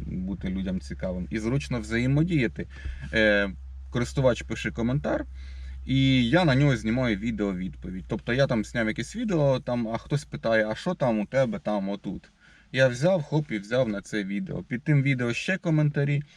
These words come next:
я ще зняв відповіді. Це насправді дуже зручно. Тому, як би смішно не звучало, підписуйтесь на TikTok,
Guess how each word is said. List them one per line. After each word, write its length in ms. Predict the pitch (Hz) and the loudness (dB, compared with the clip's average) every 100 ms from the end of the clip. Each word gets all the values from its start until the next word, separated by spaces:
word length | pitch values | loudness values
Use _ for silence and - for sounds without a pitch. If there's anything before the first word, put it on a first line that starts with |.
| - - | -16 -4
я 120 | 120 | -2
ще 220 | - 120 | -2 -4
зняв 260 | 107 110 101 | -2 -2 -4
відповіді. 420 | 101 - 101 101 | -6 -8 -6 -6
Це 140 | - | 0
насправді 560 | 160 147 - 143 127 127 | 2 2 4 4 4 0
дуже 260 | 123 113 110 | -2 -2 -2
зручно. 580 | 127 170 - 131 123 - - - - - | 0 0 0 -4 -4 -8 -20 -20 -20 2
Тому, 380 | 147 151 139 131 | 6 8 6 6
як 200 | 139 127 | 4 2
би 120 | 120 | -4
смішно 400 | - 127 - 110 | -2 -2 0 -2
не 100 | 104 | -2
звучало, 560 | 98 104 143 143 131 | -4 -4 0 2 2
підписуйтесь 840 | 107 104 - 110 95 95 80 90 - | 0 -6 -4 -6 -4 -8 -8 -10 -6
на 60 | 98 | -6
TikTok, 640 | - 143 - 185 190 | -6 -8 -2 -2 -2